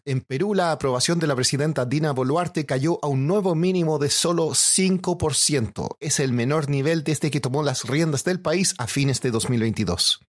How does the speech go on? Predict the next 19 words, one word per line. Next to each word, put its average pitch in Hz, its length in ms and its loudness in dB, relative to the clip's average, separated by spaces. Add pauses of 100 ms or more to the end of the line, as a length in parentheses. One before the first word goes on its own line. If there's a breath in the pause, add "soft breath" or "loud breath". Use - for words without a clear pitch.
(600)
En 196 140 -4
Colombia, 151 560 0
el 127 160 -2
diario 139 360 0
El 139 100 2
Espectador 135 640 -2
informó 143 360 0
que 151 60 -2
el 143 80 2
expresidente 143 720 0
Álvaro 151 380 0
Uribe 151 400 0
fue 170 180 0
acusado 151 480 0
de 131 60 2
sobornar 131 520 0
a 113 120 -2
criminales 131 520 0
encarcelados 131 800 0